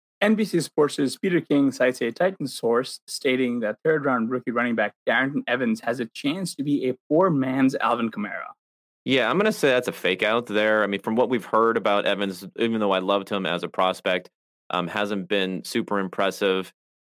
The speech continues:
Speaker 2: in camp. And if anything, from,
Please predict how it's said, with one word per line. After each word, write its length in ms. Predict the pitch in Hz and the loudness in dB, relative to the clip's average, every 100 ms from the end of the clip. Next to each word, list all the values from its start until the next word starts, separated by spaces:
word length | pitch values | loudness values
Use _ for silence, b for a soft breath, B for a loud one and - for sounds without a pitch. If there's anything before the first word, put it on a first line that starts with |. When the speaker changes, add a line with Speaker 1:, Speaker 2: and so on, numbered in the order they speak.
| _ | _
Speaker 2:
in 180 | 95 95 | -4 -4
camp. 500 | - 98 95 95 95 - | -4 -2 0 0 -4 -4
And 460 | 98 98 98 98 95 _ _ - | 0 2 0 -2 -6 _ _ -4
if 140 | 110 | 0
anything, 640 | 135 175 135 113 104 101 - _ _ _ _ _ | 2 2 2 2 2 0 -4 _ _ _ _ _
from, 200 | - 120 | -4 -4